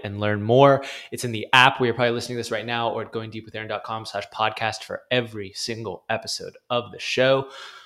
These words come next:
But before I let you go, Justin, I would like to give you the mic one final time to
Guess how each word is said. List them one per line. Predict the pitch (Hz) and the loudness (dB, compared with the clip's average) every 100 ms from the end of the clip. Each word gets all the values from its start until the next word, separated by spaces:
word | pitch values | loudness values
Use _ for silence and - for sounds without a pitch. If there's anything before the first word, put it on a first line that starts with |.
| _ - | _ -16
But | 117 | -14
before | 107 - 131 | -12 0 4
I | 131 | 4
let | 127 | 2
you | 123 | 0
go, | 120 117 | 0 2
Justin, | 113 110 - 113 107 | 0 -2 -2 -4 -4
I | 107 | -6
would | 104 | -4
like | 107 107 | -4 -6
to | - | -6
give | 110 | -8
you | 117 | -8
the | 107 | -6
mic | 104 101 - | -8 -8 -12
one | - 107 123 156 | -8 -2 -2 -2
final | 151 131 120 135 131 | -4 -2 -2 -4 -6
time | 120 107 113 123 - | -6 -4 -6 -10 -12
to | - 107 | -12 -10